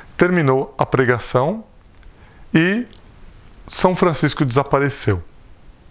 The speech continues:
Vejam que interessante: um santo fundador, São Francisco de Assis, que em vida acompanhava aquilo que estava acontecendo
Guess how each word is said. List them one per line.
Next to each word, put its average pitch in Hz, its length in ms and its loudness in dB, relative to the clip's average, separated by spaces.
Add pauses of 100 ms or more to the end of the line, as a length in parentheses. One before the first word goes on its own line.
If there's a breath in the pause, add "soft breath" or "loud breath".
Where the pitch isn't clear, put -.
(800 loud breath)
Vejam 214 320 4
que 208 100 2
interessante: 190 720 -2 (420 loud breath)
um 123 160 2
santo 131 720 0 (160)
fundador, 175 840 2
São - 200 0
Francisco 120 380 -2
de 127 80 0
Assis, 170 380 0 (420 loud breath)
que 147 340 0
em 226 200 2
vida 127 680 0 (260 loud breath)
acompanhava 180 880 2
aquilo 180 300 -2
que - 80 -16
estava 165 300 -2
acontecendo 170 920 0